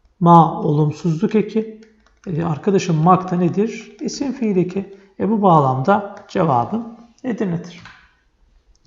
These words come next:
Soru yedi. Cümlede altı çizili sözcüklerden hangisi fiilimsi değildir?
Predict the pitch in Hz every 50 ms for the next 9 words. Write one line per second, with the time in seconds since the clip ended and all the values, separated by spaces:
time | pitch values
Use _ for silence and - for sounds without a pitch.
0 | - _ _ _ _ - - 247 269 269 254 240 190 160 - - - - - -
1 | - - - - - - - - _ - 160 143 196 226 247 262 254 254 262 254
2 | 214 185 - - - 190 185 208 214 - - - 302 294 - 247 196 220 214 208
3 | - - 214 190 185 170 170 170 170 170 160 156 147 151 151 143 170 247 277 254
4 | 208 190 - - 165 - - - 262 247 196 190 185 175 - 190 170 160 131 113
5 | 104 - - - - -